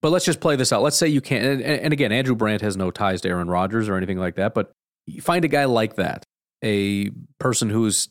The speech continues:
got some experience in the, not even inner circle of, of Aaron Rodgers, but of the N F L, let's say.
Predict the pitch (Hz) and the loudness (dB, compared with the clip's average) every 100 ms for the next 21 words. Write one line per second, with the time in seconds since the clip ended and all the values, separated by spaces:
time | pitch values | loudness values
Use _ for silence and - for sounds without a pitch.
0 | - 110 104 113 101 - 107 101 - - | -2 0 0 -2 -2 0 0 0 -2 -4
1 | 104 101 98 98 95 95 92 - - - | -2 -2 0 0 2 0 -4 -8 -12 -12
2 | - 113 104 101 101 107 101 - 120 107 | -8 -2 -2 -2 -4 -4 -4 0 0 2
3 | 101 98 101 92 92 _ - 92 87 - | 0 0 -4 -8 -12 _ -8 -8 -8 -10
4 | 104 98 98 113 98 92 - 90 104 107 | -4 -2 2 0 0 -2 0 -2 0 0
5 | 101 95 110 95 82 82 - - | 0 0 0 0 -2 -4 -6 -8